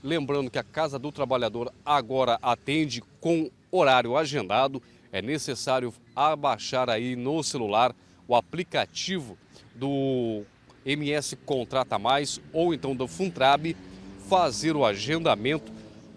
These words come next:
para ser atendido. E lá também você pode fazer a conexão direta com o contratante. O contratante, gostando do seu currículo, pode entrar em contato com você diretamente.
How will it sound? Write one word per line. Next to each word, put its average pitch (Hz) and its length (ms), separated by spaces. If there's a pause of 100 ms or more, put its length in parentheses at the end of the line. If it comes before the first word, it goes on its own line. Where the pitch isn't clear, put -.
(120)
para 147 320
ser - 280
atendido. 147 680 (380)
E 185 80
lá 160 160
também 147 340
você 147 360
pode 147 560 (240)
fazer 156 400
a 151 40
conexão 165 540
direta 147 600 (340)
com 170 260
o 143 60
contratante. 147 760
O - 40
contratante, - 680 (220)
gostando 175 340
do 117 60
seu 151 160
currículo, 143 420
pode 143 320
entrar 139 220
em - 20
contato 131 420
com 139 80
você 135 320
diretamente. 127 880